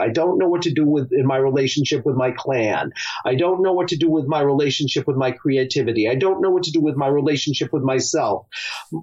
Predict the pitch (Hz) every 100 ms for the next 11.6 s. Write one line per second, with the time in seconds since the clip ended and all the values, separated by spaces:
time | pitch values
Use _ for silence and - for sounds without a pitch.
0 | - 131 156 - 139 165 165 160 - 208
1 | 202 196 - _ 160 160 139 151 165 190
2 | 180 175 180 165 160 170 170 - 156 139
3 | 160 147 139 143 131 127 143 139 151 135
4 | 143 139 - - 92 - - - - 135
5 | 160 175 147 156 151 - - 208 208 208
6 | _ 123 - 160 165 156 147 139 156 143
7 | 135 - 151 147 151 160 214 214 196 185
8 | 190 170 185 160 156 160 185 - 165 -
9 | 185 180 175 160 156 - 185 175 170 196
10 | 170 165 156 147 143 185 180 175 185 185
11 | 151 131 - - - -